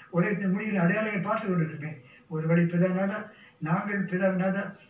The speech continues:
இது உலகத்தின் முடிவில் கால நாட்கள் இருந்தாலும் உம்முடைய ப-, ப-, சந்த-, சந்த-, சந்தானத்தில் நெருங்கி இருக்கிறோம்.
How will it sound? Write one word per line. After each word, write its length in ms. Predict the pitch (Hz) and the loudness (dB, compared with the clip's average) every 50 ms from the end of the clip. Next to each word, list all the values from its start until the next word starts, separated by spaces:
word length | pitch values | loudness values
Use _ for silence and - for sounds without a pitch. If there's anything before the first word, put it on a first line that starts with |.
| _ | _
இது 180 | - 175 170 165 | 0 2 2 4
உலகத்தின் 340 | 160 175 196 202 175 185 175 | 4 4 2 2 2 2 4
முடிவில் 300 | 180 196 190 185 185 170 | 4 4 2 2 0 0
கால 220 | 175 180 185 185 | 0 0 0 0
நாட்கள் 260 | 185 190 175 - 196 | -2 -2 -2 -2 -2
இருந்தாலும் 440 | 185 185 185 185 175 175 165 - - - - - - - | -2 0 0 0 0 0 0 -2 -4 -8 -18 -20 -12 -2
உம்முடைய 420 | - 165 185 196 196 202 190 170 170 | 0 2 4 4 4 4 2 0 -2
ப-, 340 | - 175 170 165 - - - | -2 -2 -4 -4 -4 -8 -10
ப-, 140 | - 170 | -8 -6
சந்த-, 300 | 165 - 180 190 190 175 | -2 0 0 2 2 2
சந்த-, 360 | 165 170 185 175 170 - - 175 - | 0 0 -2 -2 -2 -4 -4 -6 -4
சந்தானத்தில் 520 | 175 180 175 180 175 165 160 165 156 - - - - - - | -2 0 2 2 2 0 0 -2 -4 -4 -8 -16 -20 -20 -4
நெருங்கி 340 | - 175 165 202 233 247 214 | 0 2 4 4 4 2 2
இருக்கிறோம். 340 | 185 165 - 156 151 165 170 | 2 2 2 0 -2 -2 -4